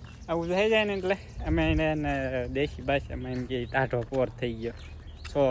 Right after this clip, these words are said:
સાડા છ, પાંચ, છ વાગી જાય ને તો એમ કહીએ ટાઢો પોર થઈ ગયો. આવું બધું હોય અમારે ગામડામાં. બાકી અમારે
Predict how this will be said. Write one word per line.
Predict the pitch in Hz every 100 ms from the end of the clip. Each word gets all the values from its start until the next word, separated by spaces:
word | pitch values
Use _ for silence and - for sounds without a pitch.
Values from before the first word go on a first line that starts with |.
| 123 123
સાડા | 135 135 123
છ, | 131 117 -
પાંચ, | 135 120
છ | - 131 127 120
વાગી | 147 175 196
જાય | 196 190
ને | 156 135 - - - - - - -
તો | -
એમ | 156 143
કહીએ | 151 143
ટાઢો | 143 147 135
પોર | 120 131
થઈ | 117 - 135
ગયો. | 123 127 - - - - - - - - - - - -
આવું | 127 135
બધું | 127 120 123
હોય | 143 123
અમારે | 120 120 113
ગામડામાં. | 98 131 117 110 107 117 113
બાકી | 120 123 131
અમારે | 120 127